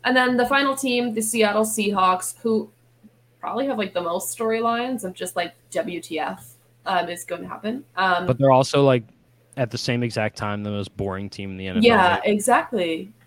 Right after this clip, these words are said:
Speaker 1: It, it's so strange.
Speaker 2: Outside of maybe the Bears.
Speaker 1: Very
Speaker 2: Um,
Speaker 1: weird dichotomy. Um,
Speaker 2: so.
Speaker 1: but I feel like even the Bears are a little bit more interesting. Like,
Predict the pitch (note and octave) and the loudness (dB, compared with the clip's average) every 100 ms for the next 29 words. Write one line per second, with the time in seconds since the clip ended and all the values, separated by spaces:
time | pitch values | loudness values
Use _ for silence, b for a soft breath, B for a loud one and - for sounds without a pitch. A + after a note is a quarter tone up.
0 | _ - G#3+ A3+ A3 A#3 C4 B3+ B2 - | _ -10 -4 -2 0 0 -2 -2 2 4
1 | B2+ A#2 A#2 A2 G2 F2+ F2+ F2 C3+ A#3 | 4 4 -2 -2 -4 -4 -6 -6 -4 0
2 | A#3+ D4 C4+ B3+ A#3+ G#3+ F#3+ G3 E3 E3 | 0 0 -2 0 0 0 -2 0 0 -2
3 | D#3+ D3 - G3 F3 E3+ - A3 A#3 F#4 | -6 -8 -6 -4 -2 -2 0 0 0 -4
4 | - D4 D#4 A#3+ F#3 B3 B3 G#3+ G3+ G3+ | -4 -2 0 0 0 0 0 0 0 -2
5 | F#3 F#3+ E3+ A3 A#3 F#3 - E3+ F3 F3 | -4 -4 -4 -6 -6 -6 -6 -6 -8 -12
6 | E3 | -14